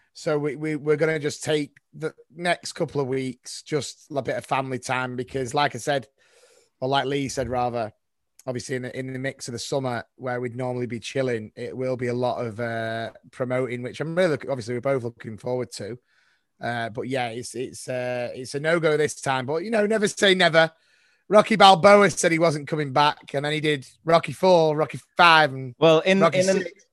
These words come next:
Speaker 2: when it, when we get locked down again, we'll, we'll do, probably do another one. <laughs>
Speaker 1: <laughs> Don't say that, you absolute goat.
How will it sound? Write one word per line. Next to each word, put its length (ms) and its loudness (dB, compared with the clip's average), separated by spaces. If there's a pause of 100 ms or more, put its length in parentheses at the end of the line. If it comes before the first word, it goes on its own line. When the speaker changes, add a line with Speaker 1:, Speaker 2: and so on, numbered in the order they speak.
(360)
Speaker 2:
when 220 6
it, 120 2
when 140 4
we 100 6
get 360 2
locked 280 4
down 280 6
again, 420 0 (760)
we'll, 360 0
we'll 140 0
do, 160 -4
probably 260 0
do 160 0
another 280 -2
one. 180 -2 (180)
<laughs> 600 -6 (260)
Speaker 1:
<laughs> 300 -10
Don't 280 -2
say 220 -4
that, 220 -6
you 300 -10
absolute 680 -10
goat. 340 -6